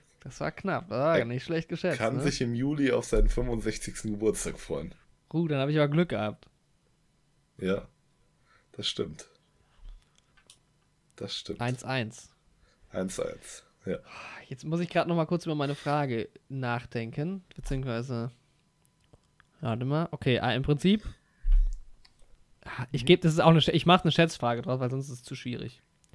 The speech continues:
Speaker 1: Beziehungsweise ich geb dir zwei Fra-, <laughs> ich geb dir zwei Fragen, du darfst eine aussuchen und die beantworten, okay?
Speaker 2: Ja, das ist doch eine gute Idee.
Speaker 1: Ich bin wieder bei Fast and Furious, weil das das Thema des Tages <laughs> ist, wo wir da gar nicht drüber geredet haben. <laughs> Aber ich hatte ungefähr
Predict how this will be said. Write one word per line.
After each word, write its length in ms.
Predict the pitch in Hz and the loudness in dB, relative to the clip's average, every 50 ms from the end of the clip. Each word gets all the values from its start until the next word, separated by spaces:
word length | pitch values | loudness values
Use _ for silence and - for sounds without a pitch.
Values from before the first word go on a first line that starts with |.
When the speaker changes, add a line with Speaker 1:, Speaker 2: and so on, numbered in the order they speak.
| - - - - - | -20 -20 -20 -12 -4
Speaker 1:
Beziehungsweise 320 | 143 151 175 190 190 180 | 2 4 6 8 8 6
ich 80 | 165 - | 6 4
geb 140 | 208 185 | 2 4
dir 100 | - 175 | 4 2
zwei 320 | - - - 165 180 196 190 | 2 4 4 6 6 6 4
Fra-, 500 | - - - - - - - - - - | 2 -6 -18 -10 -6 -4 -4 -2 -4 -6
<laughs> 40 | - | -6
ich 80 | - | -2
geb 140 | - 180 170 | -2 0 0
dir 80 | 175 165 | 0 2
zwei 180 | - 170 170 165 | 4 4 4 6
Fragen, 220 | - 165 165 151 | 4 4 4 4
du 60 | 143 | 6
darfst 220 | 135 143 143 - - | 4 4 2 2 0
eine 320 | - 147 151 160 156 131 | 2 2 4 4 2 2
aussuchen 440 | 135 143 131 - 120 117 120 - 107 | 0 0 -2 -2 -6 -8 -6 -6 -6
und 160 | 110 127 - | -6 -6 -6
die 40 | 113 | -4
beantworten, 480 | 117 - 110 - - - 123 - - | -4 -4 -4 -6 -6 -8 -8 -8 -8
okay? 240 | 117 113 - 160 - - _ _ _ _ _ _ _ _ _ _ _ _ _ | -8 -4 -4 -4 -4 -6 _ _ _ _ _ _ _ _ _ _ _ _ _
Speaker 2:
Ja, 160 | - 120 127 - - _ _ _ _ - _ - | -2 0 0 0 -2 _ _ _ _ -20 _ -12
das 260 | - 92 - - - | -12 -10 -10 -12 -14
ist 120 | - - - | -14 -14 -14
doch 80 | 98 | -12
eine 80 | 92 98 95 98 | -12 -12 -12 -10
gute 220 | 95 90 - 92 | -12 -12 -10 -10
Idee. 220 | 87 - 92 92 - _ - - - - - _ _ - | -10 -10 -10 -14 -14 _ -20 -20 -20 -20 -20 _ _ -10
Speaker 1:
Ich 120 | - - | -6 0
bin 140 | - 156 156 | 2 4 6
wieder 120 | 170 185 185 | 8 8 8
bei 100 | 160 143 | 6 6
Fast 240 | - 165 156 156 - | 6 6 4 4 2
and 100 | 147 - | -2 0
Furious, 480 | 170 165 175 185 196 208 214 - - | 2 2 4 4 2 0 -2 -4 -2
weil 140 | - 127 123 | 0 2 2
das 140 | 131 127 - | 2 0 -2
das 140 | - - - | -6 -12 -4
Thema 200 | - 143 143 135 | -2 -2 0 0
des 120 | 123 - | -2 -4
Tages 300 | - - 151 156 165 170 | -4 -4 -4 -4 -4 -4
<laughs> 20 | - | -6
ist, 300 | 156 - - - 190 - - - - - - - | -6 -6 -4 -6 -8 -8 -10 -14 -16 -16 -10 -2
wo 80 | - 123 | 2 4
wir 80 | 135 | 4
da 80 | - 110 | 4 4
gar 160 | 113 117 131 | 2 2 2
nicht 160 | 143 - - | 0 0 -2
drüber 120 | - 147 135 | -2 -2 -2
geredet 340 | 135 135 143 143 147 - | -2 -2 -2 -2 -2 0
haben. 160 | - 156 170 - - - - - - | 0 0 -2 -4 -8 -16 -10 -2 -2
<laughs> 680 | 220 - - - 214 - - - 285 - - 147 - - _ _ - _ _ _ - _ _ _ - _ _ _ - _ - - - - - - - - - | -2 0 0 -2 -2 -2 -2 -2 -4 -4 -4 -6 -12 -16 _ _ -20 _ _ _ -20 _ _ _ -20 _ _ _ -20 _ -20 -16 -14 -14 -14 -14 -16 -10 -4
Aber 140 | - 151 143 | 0 2 2
ich 100 | 143 135 | 6 6
hatte 200 | 156 156 160 143 | 4 4 4 0
ungefähr 280 | 143 143 135 147 139 | 0 2 2 2 2